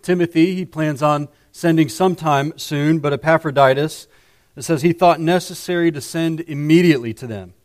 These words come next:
But both of these men, we can tell simply by the language, are very dear to Paul and very dear to the Philippian church. Paul's aim in sending them back to Philippi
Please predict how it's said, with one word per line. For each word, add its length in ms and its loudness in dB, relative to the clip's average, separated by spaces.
But 180 -18
both 180 2
of 120 -14
these 200 -6
men, 400 -4
we 140 -6
can 160 -12
tell 340 2
simply 400 -2
by 420 4
the 120 -6
language, 640 -2
are 400 -2
very 400 -4
dear 420 -6
to 140 -18
Paul 600 -4
and 120 -14
very 280 -6
dear 320 -6
to 80 -14
the 100 -12
Philippian 600 -12
church. 420 -8
Paul's 380 -4
aim 240 0
in 80 -6
sending 480 -6
them 260 -6
back 340 0
to 100 -18
Philippi 760 -6